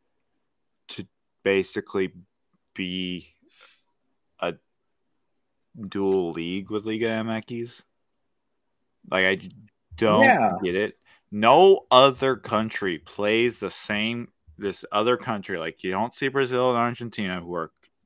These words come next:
Speaker 2: You
Speaker 1: the
Speaker 2: don't see Spain and Portugal doing it.
Speaker 1: Yeah, they're the cut.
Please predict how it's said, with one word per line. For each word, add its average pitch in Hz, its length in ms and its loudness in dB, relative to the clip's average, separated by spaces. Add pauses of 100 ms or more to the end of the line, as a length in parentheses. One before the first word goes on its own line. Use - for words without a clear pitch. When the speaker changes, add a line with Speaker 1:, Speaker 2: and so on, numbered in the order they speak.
(460)
Speaker 2:
You 117 160 -2
Speaker 1:
the 113 60 2
Speaker 2:
don't 131 200 2
see 156 140 4
Spain 139 360 4
and 160 120 2
Portugal 131 480 6
doing 110 280 0
it. 120 140 -4
Speaker 1:
Yeah, - 220 -12 (300)
they're 104 180 -6
the 92 100 -6
cut. - 340 -4